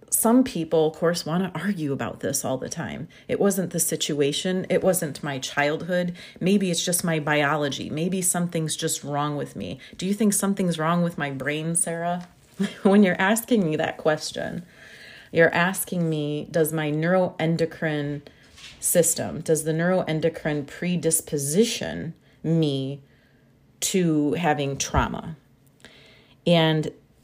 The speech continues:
that doesn't mean something's wrong. It actually meant that something is right, because yes, what we have learned through research, biologically speaking,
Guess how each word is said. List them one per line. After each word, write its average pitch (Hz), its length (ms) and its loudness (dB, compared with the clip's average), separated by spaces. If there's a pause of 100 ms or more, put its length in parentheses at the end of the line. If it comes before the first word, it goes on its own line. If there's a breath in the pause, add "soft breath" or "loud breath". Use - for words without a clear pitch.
(240)
that 175 120 -2
doesn't 208 280 2
mean 175 200 2
something's 151 480 -2
wrong. 156 480 2
It 156 80 0
actually 160 340 -2
meant 156 220 -2
that - 120 -4
something 160 300 -2
is 127 140 -4
right, 135 460 0
because 156 540 2
yes, 170 760 4 (260)
what 165 300 6
we 160 140 2
have 160 180 2
learned 160 360 2
through 143 320 -4
research, 156 760 0 (120)
biologically 151 880 2
speaking, 147 640 -4